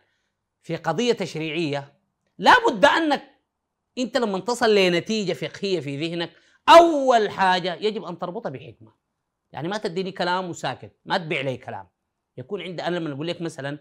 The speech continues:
"فهمي في القضية دي كذا"، تقول لي: "الحكمة شنو؟" أقول لك: "يا أخي الحكمة، والحكمة لا بد أن تتوافق مع العقل". ضابط الحكمة هو العقل والمنطق السليم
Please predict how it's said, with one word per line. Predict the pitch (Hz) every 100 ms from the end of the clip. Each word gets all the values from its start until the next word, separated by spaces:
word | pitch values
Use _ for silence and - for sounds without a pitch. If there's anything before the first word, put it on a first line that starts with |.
| _ _ _ _ _ _ _ _ _ _ -
"فهمي | 165 180 214
في | 214
القضية | 185 160 180 208
دي | 196 220
كذا"، | - 185 135 104 - _ _ _ -
تقول | 180
لي: | 214
"الحكمة | 185 220 196
شنو؟" | 147 151 151 _
أقول | 131 170
لك: | 185
"يا |
أخي | 175 147
الحكمة، | 185 185 175 170 185 _ _ 151
والحكمة | 143 208 202 180
لا | 190
بد | 196 151
أن | 147 143
تتوافق | 135 143 170 147 143 -
مع | 160 127
العقل". | 98 - _ _ _ _ _ _ _ _ _
ضابط | 127 160 160 165 165
الحكمة | 160 - 226 190 160
هو | 151
العقل | 110 92 - _ _ _ _ _ _ _ _ _ _ -
والمنطق | 147 143 175 175 135 - _ _
السليم | 147 - 156 143 160 127 95